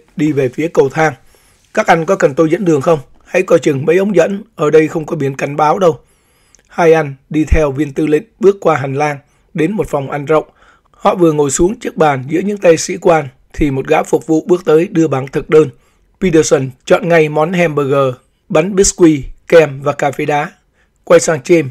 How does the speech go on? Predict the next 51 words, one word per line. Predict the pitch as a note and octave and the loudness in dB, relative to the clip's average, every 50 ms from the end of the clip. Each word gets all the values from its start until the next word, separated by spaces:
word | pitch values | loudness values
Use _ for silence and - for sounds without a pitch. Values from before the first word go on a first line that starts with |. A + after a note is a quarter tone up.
| - - - | -10 -8 -4
ông | - D#3 D3+ C#3 | -4 -4 -2 -2
ta | - D3+ | -4 -4
mỉm | C#3+ C3+ C3 | -2 -4 -6
cười. | C#3 - E3+ D3+ C#3 B2+ - - - _ _ _ _ _ _ _ _ | -4 -2 0 0 0 0 -4 -8 -10 _ _ _ _ _ _ _ _
"Lúc | - D#3+ E3+ - | -4 -4 -4 -2
nào | E3 C#3+ C3+ | 0 -2 -2
cũng | B2+ - D#3 D#3+ D#3 | -2 -4 -6 0 2
vậy, | D#3+ D#3 D#3 - - - _ - | 2 2 2 0 -8 -20 _ -6
rời | - D#3+ D#3 C#3+ C3+ | 0 2 2 2 2
khỏi | C3 - C#3+ C3+ | 0 -2 -4 -2
cảng | C3+ D3+ C#3+ C3+ C3 D#3 F#3 | 0 0 -2 -2 -4 -6 -6
là | F#3 D3 | -6 -4
tôi | C#3 - D#3 | -2 -2 -2
cảm | C#3 - C#3 C3 | -2 -2 -4 -4
thấy | C3 E3 | -4 -4
ngon | E3+ E3 D3+ C#3+ C#3 | -2 -2 -2 -2 -2
miệng. | C#3+ D3 D#3 - _ _ _ - | -4 -6 -8 -8 _ _ _ -8
Còn | - - D3+ C3+ | -2 -2 -2 -2
anh | - F3 D#3+ D#3 D3+ C#3+ C3 _ | 0 -2 -2 -2 -2 -6 -10 _
gọi | - E3 D#3+ D#3+ D#3+ | 0 0 0 0 -2
gì?" | C#3+ D3 C3+ B2 - - - _ _ _ _ _ _ _ _ _ _ _ | -4 -4 -4 -6 -8 -12 -16 _ _ _ _ _ _ _ _ _ _ _
"Chỉ | - - D#3 C#3 | -6 -4 -4 -2
có | C3+ F3 | 0 0
món | E3+ F3 F3 F3+ F#3 | 0 2 0 -2 -2
trứng | - F3 E3 F#3 G#3 | -2 -4 -4 -2 0
la | F#3+ D#3+ | -2 -2
cót | C3+ - F3 F3+ G3 - | 2 2 2 2 2 0
với | - E3+ D#3+ | -2 -2 0
ổ | - C3+ | 0 0
bánh | C3+ D3+ E3+ F3+ | -2 -2 -2 -2
mì, | E3+ D#3 C#3 B2+ B2 - - | -2 -2 -2 -4 -8 -10 -8
ly | - D#3+ D#3+ | -2 -2 -2
cà | D#3 - D3+ C#3 | 0 -2 -4 -2
phê | - E3 D#3+ | -2 -2 0
đen." | D#3+ D#3+ D#3+ D#3 D3+ C#3 - _ _ _ _ _ _ _ _ _ _ _ - | 4 4 4 4 4 -2 -12 _ _ _ _ _ _ _ _ _ _ _ -4
Vẻ | - D3+ C#3+ C3+ | -2 -2 -2 -2
căng | C3 - F#3 D#3+ D3 | -2 -2 -2 -2 -2
thẳng | C3 D3 C#3+ C3+ C3 C3+ _ - | -2 -4 -4 -4 -6 -10 _ -2
đang | - F3 E3 D#3 | 0 0 0 2
gặm | C#3+ D3+ D#3 - | 2 0 0 0
nhấm | D#3+ D3+ D3+ D#3+ G3 - | 0 0 0 0 -2 -4
tâm | - E3+ E3 | -2 -2 -2
hồn | D3 C#3 C#3 C3 | -2 -2 -4 -4
James, | B2+ - F3 D#3+ D3 C3+ - _ _ _ _ _ | -2 0 0 0 0 0 -6 _ _ _ _ _
hứng | - - F3+ G#3 G3 | -4 -4 -4 -2 -2
thú | F3 G3 | -2 -4
gì | G3+ E3+ D#3+ C#3+ C3 | -2 -2 -2 -4 -4
mà | B2+ C#3+ - | -4 -6 -6
ăn | D#3 D3 C#3 | -6 -6 -4
với | D3 D#3+ | -4 -2
uống. | E3 D#3 D#3 F3 | 0 0 0 0